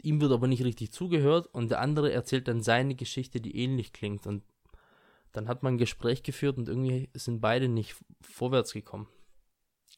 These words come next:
Deswegen müsst ihr aufpassen, wenn ihr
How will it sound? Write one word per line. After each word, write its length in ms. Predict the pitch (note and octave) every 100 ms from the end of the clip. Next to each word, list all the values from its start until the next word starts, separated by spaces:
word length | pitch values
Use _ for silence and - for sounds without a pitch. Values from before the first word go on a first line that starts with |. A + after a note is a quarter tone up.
| -
Deswegen 440 | B2 A2+ C3+ C3 - _ _ _ _ _ _ _
müsst 200 | - -
ihr 120 | - -
aufpassen, 840 | - B3+ - E3 D3+ - C#3 D3 D#3+ _ _ -
wenn 220 | A#2+ A2+
ihr 260 | A2+ G#2+